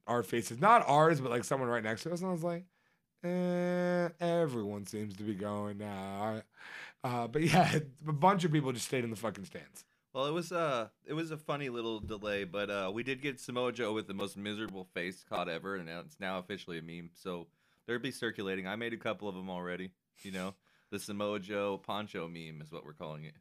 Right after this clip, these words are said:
Speaker 1: All right, I can totally get behind that. I'm a hundred percent a fan.
Speaker 2: <laughs> You know that face he makes when he's cutting a promo where it's like his mouth is just, like, a complete frown?
Speaker 1: <laughs>
Speaker 2: Like, it's like it starts at the top and goes all the way to the bottom of his jaw. He's just like
Speaker 1: Here's a question for you, and then we'll get back to Seth Rollins, Cesaro.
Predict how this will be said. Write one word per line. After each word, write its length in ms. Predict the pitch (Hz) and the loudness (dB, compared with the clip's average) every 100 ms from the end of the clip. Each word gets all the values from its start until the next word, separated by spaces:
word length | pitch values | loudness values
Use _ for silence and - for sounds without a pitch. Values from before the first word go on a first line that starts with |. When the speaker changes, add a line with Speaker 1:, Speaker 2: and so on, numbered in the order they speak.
| _ - | _ -6
Speaker 1:
All 80 | 185 | -4
right, 120 | - | -4
I 140 | - 156 | -2 -2
can 180 | - 156 | -2 -2
totally 260 | 156 185 | 0 0
get 120 | 131 113 | -2 -2
behind 300 | 104 101 92 | -4 -4 -4
that. 100 | 95 | -2
I'm 280 | 120 123 | -2 -4
a 100 | 104 98 | -6 -6
hundred 200 | 120 113 | -6 -4
percent 260 | 113 123 | -4 -4
a 40 | 113 | -4
fan. 300 | 131 135 151 | -4 -2 -2
Speaker 2:
<laughs> 40 | |
You 80 | 156 | 2
know 60 | 165 | 6
that 220 | 190 123 | 6 6
face 320 | - 120 120 | 4 2 2
he 100 | - | -2
makes 360 | 123 123 120 - | -2 0 -2 -4
when 100 | 117 | -4
he's 120 | 95 | -2
cutting 220 | - 107 101 | 0 0 0
a 60 | |
promo 380 | 90 98 95 92 | -2 -2 0 -2
where 140 | 92 | -2
it's 180 | 90 - | -4 -4
like 180 | 95 90 | -4 -2
his 240 | 110 92 | -4 -6
mouth 420 | 90 101 95 107 110 | -8 -4 -2 -2 -4
is 120 | 95 | -8
just, 200 | 101 - | -10 -10
like, 80 | 101 | -12
a 40 | |
complete 440 | 101 101 98 104 - | -10 -10 -6 -8 -8
frown? 400 | 90 80 85 92 _ _ - | -10 -10 -12 -16 _ _ -14
Speaker 1:
<laughs> 300 | - 185 180 | 2 2 4
Speaker 2:
Like, 220 | - - | 4 4
it's 160 | 123 - | 4 2
like 100 | 117 | -2
it 100 | 104 | -2
starts 280 | - 123 - | 0 0 0
at 20 | |
the 60 | 113 | -6
top 300 | 110 104 107 | -2 -2 -2
and 100 | 107 | -4
goes 160 | 95 92 | -4 -2
all 160 | 92 | -2
the 80 | 95 | -2
way 120 | 92 | -6
to 60 | 90 | -6
the 60 | |
bottom 300 | 82 87 90 | -6 -4 -4
of 100 | 87 | -6
his 100 | 82 | -10
jaw. 300 | 78 82 80 | -10 -8 -6
He's 100 | 90 85 | -6 -8
just 120 | - | -12
like 120 | 76 - _ _ _ _ _ _ _ _ _ | -14 -16 _ _ _ _ _ _ _ _ _
Speaker 1:
Here's 240 | 151 208 | -2 0
a 60 | 202 | 0
question 340 | 160 160 139 | 4 4 2
for 100 | 104 | -4
you, 420 | 120 165 107 78 - _ | -2 0 0 -2 -12 _
and 180 | 120 117 | -6 0
then 160 | 127 123 | 0 0
we'll 120 | 117 | 0
get 180 | 120 110 | 0 0
back 180 | 110 | -2
to 80 | 113 | -2
Seth 240 | 101 113 104 | -4 -4 0
Rollins, 320 | 110 104 85 | 0 -2 -6
Cesaro. 460 | 90 104 101 82 | -4 0 0 -2